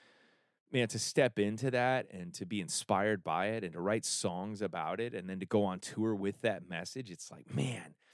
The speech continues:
I can't encourage you guys enough. And, and,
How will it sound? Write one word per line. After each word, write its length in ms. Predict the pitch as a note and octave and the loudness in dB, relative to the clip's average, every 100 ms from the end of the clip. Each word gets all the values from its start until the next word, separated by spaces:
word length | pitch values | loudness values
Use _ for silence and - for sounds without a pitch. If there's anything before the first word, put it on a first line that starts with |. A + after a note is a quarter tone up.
| _ - | _ -8
I 120 | C3 | -6
can't 280 | - F#3 E3 | 0 0 2
encourage 420 | B2+ - B2 A2 | 0 2 2 2
you 80 | A2+ | 0
guys 300 | G2 F#2+ F2+ | 0 0 -2
enough. 420 | F2 E2 E2 - _ _ _ _ | -6 -8 -10 -16 _ _ _ _
And, 100 | B2+ B2+ | -8 -2
and, 240 | C#3 C#3 | -2 -2